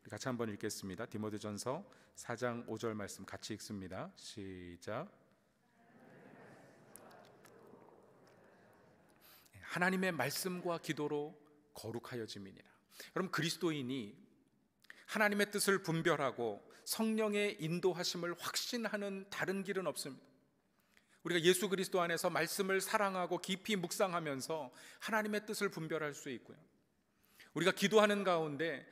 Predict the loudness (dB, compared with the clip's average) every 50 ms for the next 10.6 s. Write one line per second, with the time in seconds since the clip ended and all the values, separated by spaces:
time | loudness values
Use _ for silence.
0 | -20 -20 -12 -8 -2 0 2 4 4 4 4 4 4 2 4 6 6 4 4 4
1 | 4 6 6 6 6 6 6 6 4 4 4 4 4 4 2 0 0 0 0 0
2 | 0 0 0 0 -2 -2 -4 -6 -8 -12 -18 -10 -2 0 2 2 4 6 4 4
3 | 4 4 2 2 2 2 2 2 2 0 0 2 4 4 4 2 2 0 -2 -2
4 | -6 -10 -14 -20 -20 -16 -10 -6 -4 0 2 2 2 2 2 0 0 -2 -6 -6
5 | -6 -8 -10 -14 -16 -20 -20 -20 _ _ -20 -20 -20 -6 -4 -4 -2 0 -2 -2
6 | 0 2 2 2 2 2 2 2 2 2 4 4 4 4 4 2 2 2 0 -2
7 | -2 -4 -4 -6 -8 -14 -2 2 4 4 4 4 4 2 4 4 4 4 4 2
8 | 0 0 0 2 2 0 0 -2 -2 -2 -2 0 0 0 0 0 0 -2 -2 -4
9 | -6 -6 -8 -8 -10 -14 -16 -18 -18 -10 -8 -6 -2 0 4 6 6 6 6 4
10 | 4 4 4 4 2 2 2 2 2 0 -2 -6